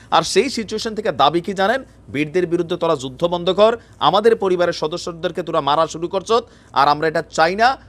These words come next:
আমাদের মানুষদেরকে ফিরাই দে।" এখন এদের দেশটা যত একটা ডেমোক্রেসিতে চলে, সুতরাং জনগণের কথা শুনতে সরকার বাধ্য। আমাদের বীরদের হাতে আটক যারা আছেন, তাদের উদ্ধারে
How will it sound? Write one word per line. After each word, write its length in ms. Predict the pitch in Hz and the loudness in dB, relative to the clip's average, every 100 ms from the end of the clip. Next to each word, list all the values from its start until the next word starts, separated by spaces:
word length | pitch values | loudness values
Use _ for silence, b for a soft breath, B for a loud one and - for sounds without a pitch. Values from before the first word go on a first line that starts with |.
| b | b
আমাদের 300 | 120 143 151 | -6 -2 -2
মানুষদেরকে 480 | 147 135 147 147 107 | -2 -4 -4 -6 -6
ফিরাই 380 | - 131 160 165 | -6 0 2 2
দে।" 140 | 110 - b b b | -2 -12 b b b
এখন 200 | 170 254 | -4 0
এদের 260 | 196 226 175 | 2 2 4
দেশটা 300 | 175 - 185 | 2 0 -2
যত 180 | 185 | -4
একটা 160 | 185 185 | -4 -4
ডেমোক্রেসিতে 760 | 123 139 156 - 185 233 240 214 | -4 -4 -4 -4 -4 -4 -4 -2
চলে, 300 | 165 139 127 b b | 2 0 -2 b b
সুতরাং 400 | 175 214 160 165 131 | -2 2 0 -2 -2
জনগণের 460 | 147 170 190 208 185 | 0 0 -2 -4 -4
কথা 240 | 156 160 | -4 -4
শুনতে 440 | 156 147 196 269 277 b | -6 -4 0 0 0 b
সরকার 380 | - 151 139 139 | 0 2 2 2
বাধ্য। 340 | 202 151 - - - - - B B B B | 2 0 -2 -10 -12 -20 -20 B B B B
আমাদের 260 | 208 269 | 4 4
বীরদের 380 | 196 196 240 285 | 2 0 2 2
হাতে 380 | 185 185 165 101 - | 4 2 0 -2 -2
আটক 420 | 147 170 240 220 - - 120 | -2 0 -4 -6 -14 -20 0
যারা 280 | 147 160 185 | 4 4 4
আছেন, 360 | 247 240 175 | 2 0 -6
তাদের 300 | 123 139 147 156 | 0 0 2 -2
উদ্ধারে 480 | 143 127 220 170 139 | -4 2 4 4 0